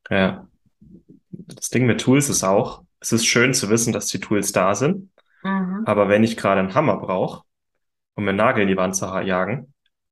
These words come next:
Speaker 1: dann hilft mir in dem Moment ein Schraubenzieher nicht weiter.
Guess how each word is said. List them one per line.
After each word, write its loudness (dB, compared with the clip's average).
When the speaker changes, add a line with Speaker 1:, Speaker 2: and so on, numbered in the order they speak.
Speaker 1:
dann -4
hilft 2
mir 2
in 0
dem 2
Moment 2
ein -4
Schraubenzieher 0
nicht -2
weiter. -2